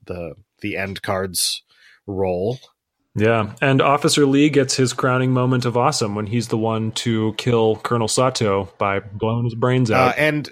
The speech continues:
Speaker 1: sort of fulfilling what Miura said, the threat that Miura made that if you bring a gun in here, that you're gonna use it on yourself.
Speaker 2: <laughs> Oh, wow.
Speaker 1: Yeah,
Speaker 2: Well
Speaker 1: good job
Speaker 2: done.
Speaker 1: moving.
Speaker 2: Well
Speaker 1: Yeah.
Speaker 2: done, Ip Man.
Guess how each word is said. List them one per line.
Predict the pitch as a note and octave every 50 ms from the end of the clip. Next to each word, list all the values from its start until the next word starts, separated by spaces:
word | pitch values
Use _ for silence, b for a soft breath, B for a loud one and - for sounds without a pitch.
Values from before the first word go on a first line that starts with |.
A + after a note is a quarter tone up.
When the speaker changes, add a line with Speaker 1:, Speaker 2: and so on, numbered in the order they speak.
| -
Speaker 1:
sort | A#2+ - - D#3 F3
of | F3
fulfilling | - - B2+ - - C#3+ C3 B2+ B2 A#2+ A#2 A2 A2+ A2 G#2 G2+ - _ _
what | A2 A#2 A2+ F#2+
Miura | G2+ A2 A2 G#2+ C3+ F3 D#3 G2 E2
said, | - - - F2 D#2 D2+ D2 C#2 - _ _ _ -
the | C3
threat | B2+ - - A2+ C3 C#3+ D3 -
that | - C#3+ B2
Miura | A#2+ A#2+ B2 C3+ D3 C#3 A#2+
made | G#2+ G#2+ G#2 G2+ F#2+
that | - G#2+
if | G#2+ - -
you | A#2
bring | F#2 A#2+ A#2+ A2+
a | G#2 G2
gun | F2+ G#2+ A2+ A#2+ A2+
in | A2 G#2 F2+
here, | E2 F#2+ F2 D#2 D2 D#2+ D#2+ - _ _ _ _ _ _ _ _ _ -
that | G#2 F#2 - -
you're | G2+ G#2+ A#2 A#2
gonna | G2+ G2+ G2
use | G2 G#2 G#2 F#2 F#2
it | F#2+
on | F#2+ F2 D#2+
yourself. | D#2+ D2+ - - A2+ F2 C#2+ A#1 - - - - - _ _ _ _ _ _ _ _ _
Speaker 2:
<laughs> | - G2 - -
Oh, | - B2+ - C3 C3 A#2+ A2+ G#2 F#2+
wow. | G2 G#2+ A2+ A2+ A#2 A#2+ A#2+ A#2+ A#2 A2+ A2 G#2+ G2+ G2+ - - _ _ _ _ _ _
Speaker 1:
Yeah, | - A2 B2 B2+ B2
Speaker 2:
Well | C#3 D#3 E3 E3
Speaker 1:
good | D3+ -
job | - -
Speaker 2:
done. | B2 B2+ C3 C3+ C3+ C3+ C3+ C3 A#2+
Speaker 1:
moving. | A2 G#2 G2 F#2+
Speaker 2:
Well | G#2 A#2 C3 C#3+ D#3+ F3 F3+ F3+
Speaker 1:
Yeah. | - C3 C3 A#2+ - D3
Speaker 2:
done, | C#3+ C#3
Ip | C3 B2+ B2 B2 B2+
Man. | B2 B2 B2 B2 B2 B2 B2 B2 B2+ B2